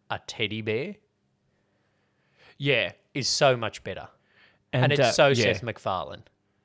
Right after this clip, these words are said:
Speaker 2: Yeah, and it's like, it's the washed up, um,
Speaker 1: Child
Speaker 2: fifteen
Speaker 1: star
Speaker 2: minutes
Speaker 1: as well.
Speaker 2: of fame.
Speaker 1: Yeah.
Speaker 2: But what if it was a talking teddy bear and not a human being?
Speaker 1: Yep. And it's taking what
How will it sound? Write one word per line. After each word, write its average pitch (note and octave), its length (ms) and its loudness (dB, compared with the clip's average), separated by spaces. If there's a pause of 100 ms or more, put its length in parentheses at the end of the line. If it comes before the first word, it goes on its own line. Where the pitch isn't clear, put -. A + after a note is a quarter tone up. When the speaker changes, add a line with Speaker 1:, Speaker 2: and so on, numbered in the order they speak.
(1300)
Speaker 2:
Yeah, A#2+ 320 2
and A#2+ 140 0
it's - 240 -4
like, A#2 240 2 (180)
it's - 440 -12
the B2+ 140 2
washed A#2 440 0
up, A#2+ 260 0 (800)
um, G2+ 540 0 (160)
Speaker 1:
Child A#2 280 2
Speaker 2:
fifteen A#2 160 2
Speaker 1:
star A#2 160 6
Speaker 2:
minutes G#2 180 0
Speaker 1:
as A#2 60 -2
well. G#2 140 0
Speaker 2:
of - 40 -2
fame. G2 320 -4
Speaker 1:
Yeah. G#2 160 -2 (680)
Speaker 2:
But A2+ 180 2
what A2+ 140 4
if G#2 140 -6
it A#2 40 -2
was G2+ 200 -4
a G#2 60 -2
talking G2+ 380 -6
teddy F#2 220 -8
bear F2+ 240 -4
and F2+ 80 -6
not F#2 140 -4
a - 20 -6
human F2+ 300 -10
being? E2 260 -12 (200)
Speaker 1:
Yep. A#2+ 200 -8 (720)
And A#2+ 560 -2 (340)
it's - 200 -14
taking C3 800 -2 (520)
what B2+ 400 0